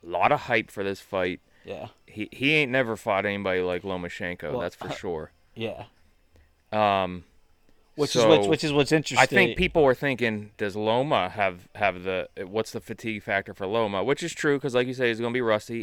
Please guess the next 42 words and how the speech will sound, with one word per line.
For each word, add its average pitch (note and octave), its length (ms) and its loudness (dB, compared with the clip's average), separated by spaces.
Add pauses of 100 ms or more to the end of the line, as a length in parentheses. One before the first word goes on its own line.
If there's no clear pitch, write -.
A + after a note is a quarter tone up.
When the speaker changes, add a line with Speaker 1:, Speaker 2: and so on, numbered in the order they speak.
Speaker 1:
and G#2+ 100 -4
he A#2+ 140 0
is G#3 80 4
Speaker 2:
Yeah, A3 80 12 (100)
Speaker 1:
older. F#3 120 6
Speaker 2:
and G#3 100 2
it, - 60 -12 (180)
and F3+ 120 8
it's F#3 120 4
not, F#3 200 8
hold D#3+ 120 8
on, A#2+ 80 2
and C3 80 -2
then C3 100 0
to C#3+ 80 2
credit, D3 260 6
it's C3 160 0
not D3 300 2
his B2+ 300 4
fatigue. G#2 720 -4
It's, A2+ 500 -2
is B2 160 0
he C3+ 80 2
gonna B2 240 6
have B2 220 6
a - 20 2
little A2+ 200 2
bit G#2+ 120 -4
of G#2 60 -4
rust, G#2+ 380 4
not D3+ 140 8
be A2 100 -2
tired, G#2+ 440 4
but A2 140 0
have A#2 160 4
some G#2 180 -6
rust A2+ 300 0
on G#2+ 80 -2
his G2 120 -8
movements B2+ 680 -6 (420)
that B2 120 2
allows A#2 680 10